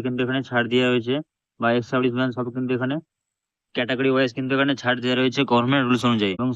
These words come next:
সব শেষে হচ্ছে অ্যাপ্লিকেশন ফি। এখানে জেনারেল, ওবিসি বা ইডাব্লিউএস ক্যান্ডিডেটের ক্ষেত্রে ফি রয়েছে পাঁচশো টাকা এবং এসসি, এসটি বা পিএইচ ক্ষেত্রে রয়েছে আড়াইশো টাকা এবং all category female যারা মহিলা আছে তাদের হচ্ছে এখানে আড়াইশো টাকা ফি কিন্তু এক্ষেত্রে রয়েছে। এবং after appear the stage one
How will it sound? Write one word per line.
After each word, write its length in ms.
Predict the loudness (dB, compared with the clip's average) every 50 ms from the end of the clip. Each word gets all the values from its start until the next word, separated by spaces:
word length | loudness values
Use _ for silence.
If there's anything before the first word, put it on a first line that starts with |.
| 0 2
সব 140 | 2 2 2 -2
শেষে 180 | -4 0 2 2
হচ্ছে 160 | 2 2 2 0 0
অ্যাপ্লিকেশন 560 | 0 -2 -4 -4 0 0 0 2 2 0 0 0 0
ফি। 120 | -2 -2 -2 -6 _ _ _ _ _ _ _ _ -4
এখানে 180 | -2 0 2 2 0 0 0
জেনারেল, 300 | 0 2 2 2 4 4 2
ওবিসি 320 | 4 4 2 2 4 2 2 2 2
বা 80 | 2 2 2 0
ইডাব্লিউএস 300 | 2 2 2 0 0 0 0
ক্যান্ডিডেটের 240 | 0 2 2 0 0
ক্ষেত্রে 240 | -2 -2 -2 -4 -2 0
ফি 80 | 2 2 2
রয়েছে 180 | 2 2 0 -2 0
পাঁচশো 240 | 0 -2 0 0 0 0 2
টাকা 160 | 2 2 -2 -2 -4 _ _ _ _ _ _ _ -2
এবং 120 | 0 0 2 2
এসসি, 220 | 0 0 2 4 4 4 4
এসটি 180 | 4 2 2 2 4
বা 60 | 2 2 2
পিএইচ 220 | 2 2 2 2 0
ক্ষেত্রে 180 | -4 -2 0 0
রয়েছে 160 | 0 2 2 2
আড়াইশো 200 | 0 0 -2 -2 0
টাকা 160 | 0 0 0 -4 -6 _ _ _ _ _ _ -6
এবং 120 | -4 -4 0 2 2
all 120 | 2 2 0 -2 -2 -2
category 360 | -2 0 0 2 2 0 0 0
female 300 | 0 0 2 2 0 -2 -4 _ _ _ _ _ _ _
যারা 160 | -2 0 0 0 0
মহিলা 220 | 0 0 2 2 0
আছে 120 | 0 0 -2 -2
তাদের 160 | -2 0 0 0
হচ্ছে 140 | 0 0 -2 0
এখানে 160 | 0 0 0 0 0
আড়াইশো 180 | -2 -2 -2 -2
টাকা 100 | -2 -2 0
ফি 80 | -2 0 0 0
কিন্তু 140 | 0 0 -2 -2
এক্ষেত্রে 260 | -2 -4 -2 0 0 2
রয়েছে। 180 | 2 0 -2 -4 _ _
এবং 120 | -6 0 2 2 2
after 240 | 2 0 0 0 2 2 0
appear 260 | 2 2 4 4 4 4 2 0
the 80 | 0 0 -2 -6 -10 -4
stage 280 | 2 4 4 6 6 4 2 4
one 80 | 4